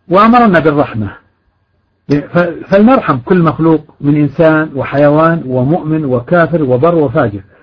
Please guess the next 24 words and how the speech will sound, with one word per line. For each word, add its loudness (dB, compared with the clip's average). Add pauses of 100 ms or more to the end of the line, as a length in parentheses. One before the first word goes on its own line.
(300)
فما 2
أرسل 0
الله 2
نبيا 0
صلى -2
الله -
عليه -2
وسلم 0
إلا 0
رحمة -2
للعالمين، -4 (340)
وأنت -2
من -2
أتباعه 0 (360)
في -2
الإيمان 0
والأقوال -2
والأعمال 0
والأخوا-، -4
والأخلاق، -4 (1080)
وما 0
أرسلناك -2
إلا 0
رحمة -2